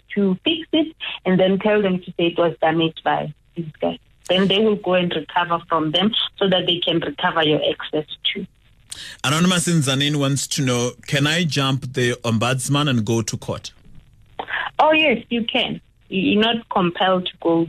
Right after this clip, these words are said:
Speaker 1: to the ombudsman. It, it's always, um, well, it depends on the test,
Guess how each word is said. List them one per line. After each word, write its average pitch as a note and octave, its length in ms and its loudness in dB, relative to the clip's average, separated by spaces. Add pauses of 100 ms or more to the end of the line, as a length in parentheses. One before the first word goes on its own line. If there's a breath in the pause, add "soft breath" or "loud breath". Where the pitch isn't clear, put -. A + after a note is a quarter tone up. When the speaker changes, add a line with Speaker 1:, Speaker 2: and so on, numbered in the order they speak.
(100)
Speaker 1:
to E3 60 -6
the F3 80 2
ombudsman. E3+ 600 0
It, B3+ 220 0
it's C#4+ 200 2
always, D4+ 580 2 (240)
um, G#3 360 0 (1300 loud breath)
well, C4+ 160 4
it A#3 60 2
depends C#4+ 400 0
on G#3 160 0
the F#3 100 -4
test, F3+ 300 -6